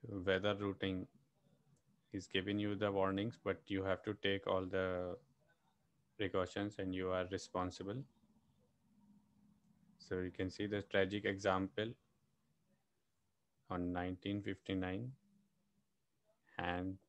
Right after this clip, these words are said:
Shethoff struck an iceberg of forty miles south of Cape Farewell, Greenland, on her maiden voyage, first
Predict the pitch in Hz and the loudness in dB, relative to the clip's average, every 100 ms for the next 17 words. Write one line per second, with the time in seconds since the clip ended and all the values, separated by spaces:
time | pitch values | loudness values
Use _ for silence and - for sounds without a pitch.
0 | - _ - - 98 - - 92 - - | -20 _ -14 0 0 0 2 0 0 -10
1 | - 95 101 98 95 90 - 98 98 95 | 0 0 2 2 2 0 0 0 0 0
2 | - 95 - 104 101 101 101 - 95 95 | 2 2 4 2 4 2 0 2 2 2
3 | - 95 - 98 98 - 92 90 92 101 | -2 -4 -2 -2 -2 2 4 4 2 0
4 | 113 92 92 92 104 135 - _ _ _ | 0 0 0 0 -2 -4 -10 _ _ _
5 | _ _ _ _ _ _ _ _ _ - | _ _ _ _ _ _ _ _ _ -2
6 | 92 98 98 98 101 101 110 95 87 85 | 2 2 2 4 4 6 4 2 0 -2
7 | - - - 95 - | -6 -8 2 2 2